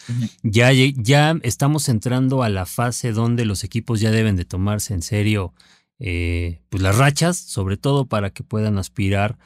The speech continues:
Speaker 2: a, a pasar a la, a la fase final.
Speaker 1: Sí, efectivamente. Y de ahí pasamos al sábado, eh, con nuestro primer duelo, que será León contra Tijuana.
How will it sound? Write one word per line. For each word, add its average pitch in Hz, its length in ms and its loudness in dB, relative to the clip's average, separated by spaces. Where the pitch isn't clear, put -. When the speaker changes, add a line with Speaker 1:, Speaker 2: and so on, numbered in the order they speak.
Speaker 2:
a, 85 420 -10
a 95 160 -12
pasar 98 360 -2
a 98 60 0
la, 87 160 -2
a 101 160 -8
la 95 100 0
fase 104 280 -4
final. 80 280 -10
Speaker 1:
Sí, 135 140 -4
efectivamente. 113 880 -2
Y 185 160 -2
de 160 100 2
ahí 147 140 2
pasamos 143 680 -2
al 113 320 -4
sábado, 170 760 -4
eh, 110 60 -14
con 120 140 -6
nuestro 110 260 -6
primer 123 240 -4
duelo, 123 380 -2
que 113 100 -8
será 117 440 -2
León 113 340 -4
contra 107 340 -4
Tijuana. 170 640 -4